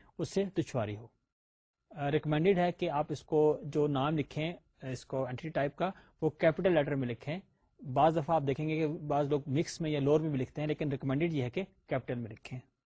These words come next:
بعض دفعہ ایبریویشنز بھی استعمال کر سکتے ہیں کہ اگر کسی اینٹی ٹائپ کا نام بہت بڑا ہے تو آپ اگر کسی کا ڈائیگرام بنا رہے ہیں تو وہاں پہ وہ نام صحیح طرح فٹ نہیں آ رہا تو آپ اس کو ایبریویشن بھی استعمال کر سکتے ہیں، پر ایک بات یاد رکھیے گا کہ اس میں you have to be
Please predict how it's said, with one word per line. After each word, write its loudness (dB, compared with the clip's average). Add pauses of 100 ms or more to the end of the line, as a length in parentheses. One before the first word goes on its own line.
(380)
بعض 8
دفعہ 4 (160)
ایبریویشنز 4
بھی 4
استعمال 0
کر -4
سکتے -10
ہیں -8 (100)
کہ 0
اگر 2
کسی 2 (500)
اینٹی 0
ٹائپ 6
کا 2
نام 4
بہت 4
بڑا 2
ہے -6 (640)
تو -6
آپ 6
اگر 8
کسی 4
کا 8
ڈائیگرام 6
بنا 6
رہے 4
ہیں 0
تو -2
وہاں 2
پہ 6
وہ 6
نام 4
صحیح 0
طرح 2
فٹ 2
نہیں 4
آ 2
رہا 2 (360)
تو 10
آپ 8
اس 2
کو 6 (240)
ایبریویشن 2
بھی 4
استعمال 2
کر 2
سکتے -2
ہیں، -2 (260)
پر 4 (140)
ایک 8
بات 10
یاد 4
رکھیے 0
گا 6
کہ -2
اس -2
میں 4
you 2
have 4
to 2
be 4